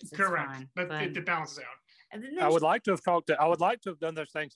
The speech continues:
Speaker 3: and hung out with Anne Margaret. That'd have been cool. But,
Speaker 2: That
Speaker 3: um,
Speaker 2: would have been cool.
Speaker 1: Uh, yeah.
Speaker 3: Yeah.
Speaker 1: I mean, she was,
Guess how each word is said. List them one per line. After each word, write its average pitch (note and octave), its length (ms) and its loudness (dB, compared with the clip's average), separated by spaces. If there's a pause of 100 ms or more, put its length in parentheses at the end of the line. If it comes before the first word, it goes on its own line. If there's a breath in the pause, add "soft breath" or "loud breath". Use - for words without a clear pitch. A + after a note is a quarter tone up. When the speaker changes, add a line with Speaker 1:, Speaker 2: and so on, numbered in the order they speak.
Speaker 3:
and D3 340 -6
hung D3+ 180 -6
out C3+ 100 -4
with B2 100 -8
Anne B2 160 -8
Margaret. B2 360 -4
That'd C3+ 140 -8
have - 40 -20
been C3+ 160 -20
cool. G2+ 160 -6 (220)
But, F#2+ 240 -4
Speaker 2:
That G3 80 -2
Speaker 3:
um, F#3 60 -2
Speaker 2:
would A3 80 0
have G3 100 -6
been D3 140 -12
cool. D3+ 300 -10 (160)
Speaker 1:
Uh, F#3+ 40 -6
yeah. E3 420 -4
Speaker 3:
Yeah. G#2+ 120 0
Speaker 1:
I - 180 -10
mean, D3+ 120 -8
she C#4+ 200 -8
was, F#3+ 240 -6